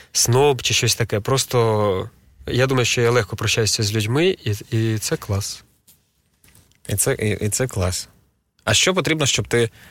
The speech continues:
Speaker 2: хотів бачити людину в своєму житті?
Speaker 1: Співпадати по цінностях.
Speaker 2: А давай ми тоді назвемо декілька твоїх цінностей.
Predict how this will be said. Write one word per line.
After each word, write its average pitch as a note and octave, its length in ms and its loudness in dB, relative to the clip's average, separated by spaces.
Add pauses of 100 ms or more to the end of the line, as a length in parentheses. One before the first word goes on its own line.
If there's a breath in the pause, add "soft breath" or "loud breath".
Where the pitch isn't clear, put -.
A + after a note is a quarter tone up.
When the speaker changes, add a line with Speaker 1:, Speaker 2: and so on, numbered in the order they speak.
(220 loud breath)
Speaker 2:
хотів A#2 600 0
бачити G2+ 640 2
людину G2+ 300 0
в F#2 60 0
своєму F#2 320 0
житті? F2 320 -6 (880 loud breath)
Speaker 1:
Співпадати A#2 560 0
по - 120 -4
цінностях. - 640 -4 (1120)
Speaker 2:
А G#2 80 -4
давай G2+ 200 4
ми C3+ 120 2
тоді G#2 380 0
назвемо G#2 460 2
декілька - 340 -2
твоїх E2 240 -2
цінностей. - 500 -4